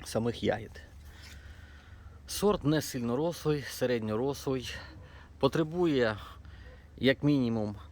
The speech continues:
три-чотири обробки за сезон від, е, такого захворювання, як мільдію. Одіумом особ-, о-, о-, особливо я не бачив, він поражався.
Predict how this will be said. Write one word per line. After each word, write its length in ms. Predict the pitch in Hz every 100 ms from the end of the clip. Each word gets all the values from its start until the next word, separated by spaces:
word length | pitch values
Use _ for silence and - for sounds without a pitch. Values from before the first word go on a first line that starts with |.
| -
три-чотири 720 | - 123 123 - 113 110 104
обробки 600 | - 107 101 117 120 -
за 120 | 113 120
сезон 460 | 123 113 120 117 110 - -
від, 440 | 98 98 110 - -
е, 220 | 98 98 - - - - - -
такого 360 | 110 123 113
захворювання, 800 | 110 - 147 156 139 127 123 110 95
як 420 | 98 123 - - -
мільдію. 480 | 113 110 95 92 78
Одіумом 720 | 123 180 151 151 147 143 139 - - - - - -
особ-, 400 | 120 - 120 117 -
о-, 220 | 135 131
о-, 180 | 139 -
особливо 560 | 139 - 139 170 147 127
я 120 | 131
не 100 | 135
бачив, 580 | 120 110 110 104 101 110
він 160 | 131
поражався. 720 | 120 110 110 104 98 - 82